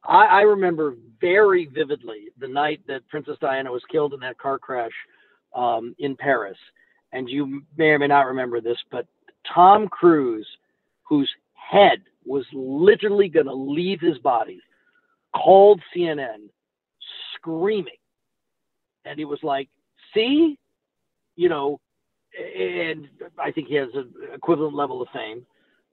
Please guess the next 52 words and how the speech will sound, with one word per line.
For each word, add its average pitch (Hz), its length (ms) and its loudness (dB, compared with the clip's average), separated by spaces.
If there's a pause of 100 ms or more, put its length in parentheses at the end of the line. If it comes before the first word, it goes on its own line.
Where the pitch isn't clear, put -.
(100)
like, 151 160 0 (180)
th-, 190 160 4 (200)
you 214 200 0
know, 156 280 4 (360)
"This 233 160 4
was 214 140 4 (100)
absolutely 269 880 2
bound 196 280 2
to 180 80 -4
happen." 160 340 -4 (160)
And, 156 160 -10
and, 151 240 -10 (380)
and, 151 240 -10 (180)
you - 140 -10
know, 127 160 -10 (240)
she 269 140 -2
is 226 120 -4
not 202 220 2
only 190 240 -2
under 175 160 -4
threat 190 260 -6
and 170 100 -6
now 175 200 0
deceased. 151 500 -12 (440)
This 214 200 -2
is 202 160 -14
what 180 220 -2 (160)
all 269 400 6
of 139 80 -12
us, 113 180 -12
and 147 100 -16
he 151 60 -14
didn't 165 260 -6
use 156 200 -10
this 151 180 -12
phrase, 151 320 -6 (360)
"at 151 80 -8
a 135 140 -12
certain 160 240 -6
level," 135 280 -6 (320)
but - 80 -8
this 214 160 0
is 208 120 -10
what 202 140 0
all 285 300 8
of 180 80 0
us - 80 -16 (120)
face. - 340 -20
And 143 120 -16
this 160 120 -12
is 175 140 -14
the 185 100 -6